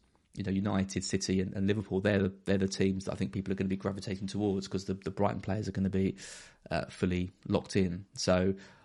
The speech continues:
I think, you know, the likes of Salah, the likes of Darwin, um, might be hard for people to move. So that's the kind of the, the couple of considerations there. Um, and then Grealish is in there just as a bit of a wild card,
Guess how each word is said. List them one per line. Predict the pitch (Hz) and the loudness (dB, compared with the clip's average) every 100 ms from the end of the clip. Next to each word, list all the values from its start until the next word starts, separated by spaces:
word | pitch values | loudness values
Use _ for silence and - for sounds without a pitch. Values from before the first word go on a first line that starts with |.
| - | -8
I | 98 | 0
think, | - 113 - | 4 4 4
you | 110 | 0
know, | |
the | 98 | 4
likes | 110 104 - | 6 6 4
of | 101 | -2
Salah, | - 98 | 2 4
the | 98 | 4
likes | 98 90 - | 2 0 -4
of | - | 0
Darwin, | 101 95 92 92 - _ _ _ - | 2 4 2 0 -4 _ _ _ -8
um, | 92 95 92 | -2 -2 -2
might | - 107 98 | 0 0 0
be | 92 | -2
hard | 98 95 | -2 -2
for | - | -2
people | 95 | -4
to | - | -2
move. | 98 92 - | -2 -2 -4
So | - 101 95 - | 0 2 0 -2
that's | - 135 | -2 -2
the | - | -2
kind | - 113 107 | -2 0 0
of | 95 | 0
the, | 98 | -4
the | 110 | -6
couple | - - 127 104 | -6 -4 -4 -4
of | 98 | -6
considerations | 104 - 98 104 98 - 95 | -8 -6 -2 0 -2 -2 -2
there. | 92 82 - - - - _ | -2 -2 -6 -18 -20 -20 _
Um, | 95 90 | -4 -2
and | 101 | -2
then | |
Grealish | 98 110 101 95 | 0 2 2 0
is | 95 | 0
in | |
there | 95 95 | 0 -2
just | 95 | -4
as | 95 | -6
a | 98 | -4
bit | 101 | -4
of | 95 | -4
a | |
wild | 95 98 95 | -2 0 -2
card, | 85 90 85 | -4 -4 -6